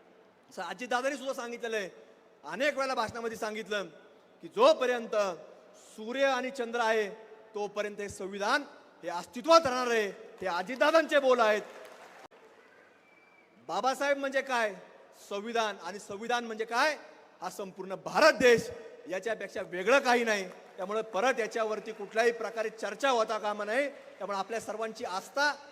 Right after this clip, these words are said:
ही महामानव विश्वरत्न डॉक्टर बाबासाहेब आंबेडकर आहेत. आणि त्याच भावनेतनं आज अहिल्यानगर जिल्ह्यामध्ये जो पुतळा निर्माण होतोय, हा पुतळा जर पाहिला तर आज देशाच्या सर्वोच्च न्यायालयामध्ये एक तो पुतळा आणि त्याची प्रतिकृती कुठं असेल,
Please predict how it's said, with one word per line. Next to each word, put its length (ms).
ही 60
महामानव 580
विश्वरत्न 400
डॉक्टर 220
बाबासाहेब 320
आंबेडकर 260
आहेत. 200
आणि 140
त्याच 300
भावनेतनं 520
आज 200
अहिल्यानगर 520
जिल्ह्यामध्ये 800
जो 60
पुतळा 360
निर्माण 340
होतोय, 320
हा 80
पुतळा 380
जर 140
पाहिला 440
तर 80
आज 220
देशाच्या 500
सर्वोच्च 400
न्यायालयामध्ये 720
एक 120
तो 40
पुतळा 380
आणि 200
त्याची 240
प्रतिकृती 520
कुठं 180
असेल, 320